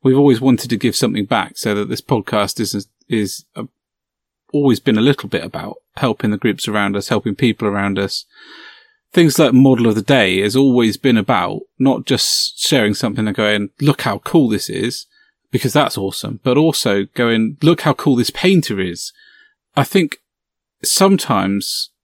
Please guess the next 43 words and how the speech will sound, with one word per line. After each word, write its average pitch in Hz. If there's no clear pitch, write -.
it's 143
really 156
hard 160
to 135
know 143
about 143
these 123
people 143
unless 127
you're 117
really 123
looking 123
out 127
for 143
them 127
or, -
you 110
know, 104
got 110
your -
finger 110
in 104
all 104
these 101
pies. 110
So 139
we've 127
always 170
tried 98
to 110
give 143
people 127
shout 127
outs -
where 98
we 95
can. 95
And, 95
and 110
part 190
of -
that -
is -